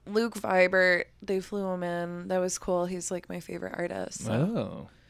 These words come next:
Speaker 1: It was fun to see him again. Uh,
Speaker 2: Yeah.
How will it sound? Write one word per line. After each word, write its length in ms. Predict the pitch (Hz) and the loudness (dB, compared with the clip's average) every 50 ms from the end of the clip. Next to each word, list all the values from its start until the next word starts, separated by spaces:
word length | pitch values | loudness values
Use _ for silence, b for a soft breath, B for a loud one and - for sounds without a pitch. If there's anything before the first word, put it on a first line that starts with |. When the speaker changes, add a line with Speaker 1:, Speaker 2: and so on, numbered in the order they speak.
| b b b b b b b b b b b - | b b b b b b b b b b b 0
Speaker 1:
It 40 | |
was 180 | 254 285 269 - | 2 2 2 4
fun 160 | 262 254 240 | 2 2 4
to 100 | 240 240 | 4 2
see 200 | 226 - 233 226 | 2 2 2 4
him 160 | 220 226 214 | 4 4 4
again. 500 | 214 208 208 214 208 208 208 208 214 214 - - - - - - | 4 6 6 8 8 8 6 4 0 -2 -8 -14 -20 -20 -6 -2
Uh, 240 | - 196 196 226 233 | 0 2 4 6 6
Speaker 2:
Yeah. 200 | 233 226 123 151 | 6 6 4 2